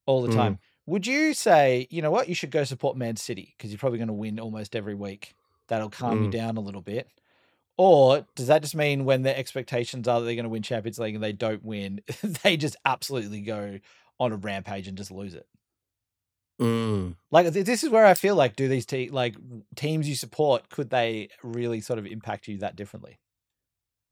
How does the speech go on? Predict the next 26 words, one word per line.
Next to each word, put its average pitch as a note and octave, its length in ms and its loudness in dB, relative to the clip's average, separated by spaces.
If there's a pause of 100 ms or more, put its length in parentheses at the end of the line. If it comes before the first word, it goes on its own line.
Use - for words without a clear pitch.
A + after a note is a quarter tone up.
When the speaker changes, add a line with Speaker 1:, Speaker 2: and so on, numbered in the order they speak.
(960)
Speaker 2:
Well, C3 120 4
they D#3+ 140 6
could. C#3 420 2
I G2+ 60 0
mean, A#2+ 200 4
I, D2+ 220 -2
it's, - 360 0
it's G#2 260 0
actually B2 340 0
a F#2+ 80 -2
really F#2+ 220 0
great F#2 260 -2
question. A2 420 -4 (260)
<laughs> - 120 -10 (720)
Um, G#2+ 600 4
lucky C#3+ 720 4
that A#2+ 280 4
<laughs> - 20 -20
I, - 580 2 (600)
I D3 220 6
have D3+ 220 2
the C#3 100 4
skills F3+ 540 4
to D#3 100 2
find E3 420 4
out. G#2 360 4